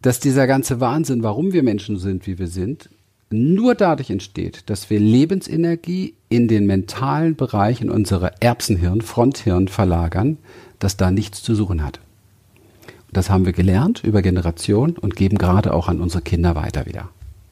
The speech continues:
Ist das nicht spannend? Deswegen ändert sich auch nichts. Deswegen würde sich wahrscheinlich eine hochintelligente Rasse, wenn sie hier mit dem ufo vorbeifliegen würde,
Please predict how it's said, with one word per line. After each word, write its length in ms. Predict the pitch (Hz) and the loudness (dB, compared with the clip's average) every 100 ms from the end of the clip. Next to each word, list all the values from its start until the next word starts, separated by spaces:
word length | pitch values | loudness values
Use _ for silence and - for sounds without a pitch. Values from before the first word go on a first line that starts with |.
| _ - - | _ -20 -20
Ist 160 | - - | -14 -8
das 120 | 76 | -4
nicht 140 | 98 - | -4 -2
spannend? 380 | 85 139 160 - - - - - - - | -4 -4 -6 -8 -20 -20 -20 -18 -16 -12
Deswegen 300 | - 110 - | -4 -2 2
ändert 340 | 165 220 220 | 2 2 2
sich 200 | 151 117 | 2 2
auch 80 | 101 | 2
nichts. 260 | 80 69 | 0 -2
Deswegen 440 | 101 92 113 117 107 | -4 0 0 0 -6
würde 380 | - 98 107 123 | -12 -4 0 2
sich 200 | 127 123 | 0 -2
wahrscheinlich 380 | 131 135 120 110 | 0 2 0 0
eine 180 | 113 104 | -2 -2
hochintelligente 840 | 135 - 117 - 117 113 123 123 | -4 -6 -8 -2 0 2 0 0
Rasse, 260 | 104 - 135 | -2 0 0
wenn 160 | 123 | 2
sie 100 | 113 | 0
hier 160 | 107 120 | 2 2
mit 200 | 110 - | 0 -2
dem 80 | - | -4
ufo 260 | 127 120 120 | -4 -4 -6
vorbeifliegen 1040 | - 101 110 110 - 135 135 135 107 - | -2 2 2 0 -2 0 2 2 -2 -2
würde, 340 | 135 135 135 | 0 2 2